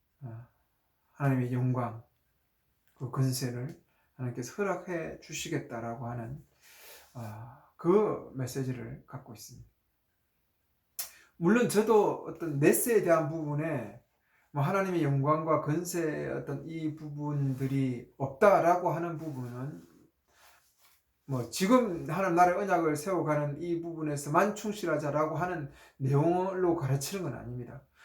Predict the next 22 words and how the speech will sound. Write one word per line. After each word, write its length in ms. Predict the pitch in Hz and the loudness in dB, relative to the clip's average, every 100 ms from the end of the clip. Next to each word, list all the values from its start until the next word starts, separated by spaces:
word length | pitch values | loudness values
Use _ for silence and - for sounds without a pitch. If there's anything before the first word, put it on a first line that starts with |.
| - _ _ _ | -20 _ _ _
너무 540 | 135 165 240 254 262 | 4 8 8 6 2
어떤 360 | 233 214 208 180 | 2 0 -2 -8
지금 380 | - 233 269 247 | -8 -4 -4 -4
이 40 | |
시대 240 | 233 247 220 | -6 -2 -2
하나님 300 | 202 240 185 | 0 -2 0
나라의 320 | 202 208 196 | 4 6 4
언약을 420 | 220 214 190 185 | 2 -2 0 -2
세우는 380 | - 226 208 190 | -2 -4 -2 -2
것과 220 | 170 170 | -4 -2
상관없이 840 | 170 - 240 262 202 143 214 175 - - _ | -4 -4 -4 -2 0 -2 -2 -2 -2 -10 _
자꾸 260 | - - - | -18 -12 -6
죽어서 480 | 269 269 254 233 | 0 6 6 6
가는 300 | 208 180 170 | 2 2 0
천국, 600 | 165 285 240 151 107 - _ _ _ - - | -2 0 2 2 -2 -10 _ _ _ -20 4
그 180 | 214 214 | 6 6
천국에서 840 | - 294 247 226 208 208 202 196 | 0 -2 0 4 4 4 2 2
어떤 340 | 170 175 170 | 0 -2 -4
누릴 400 | 160 202 208 165 | -2 0 2 2
영광, 540 | 135 139 139 160 180 214 | 2 4 6 8 6 6
이런 220 | 269 277 | 2 4
부분만 760 | 190 220 180 156 180 113 110 | 2 -4 -2 2 2 0 -8